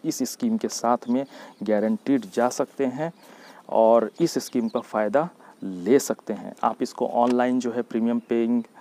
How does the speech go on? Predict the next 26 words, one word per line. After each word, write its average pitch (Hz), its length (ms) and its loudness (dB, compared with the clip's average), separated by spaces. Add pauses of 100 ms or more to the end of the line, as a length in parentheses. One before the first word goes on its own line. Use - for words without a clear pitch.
(140)
भी 110 180 -6
जो 113 120 -2
है 117 60 -2
कर 120 140 -2
सकते - 340 -4
हैं। 117 240 -6
आजकल 113 280 -2
एलआईसी 110 360 0
by 107 180 -2
cheque, 117 480 -6
by 107 240 0
online, 113 540 0
by 98 100 -4 (100)
cash 117 260 -4
वगैरह 113 400 -2 (360)
जो, 120 420 2
जो 117 140 0
पहले 113 240 0
चलता 110 300 0
था 117 140 -2
कि 117 140 -4
by 110 200 0
cash, 117 360 0
by 110 220 2
hand, 110 320 0
अ, - 40 -18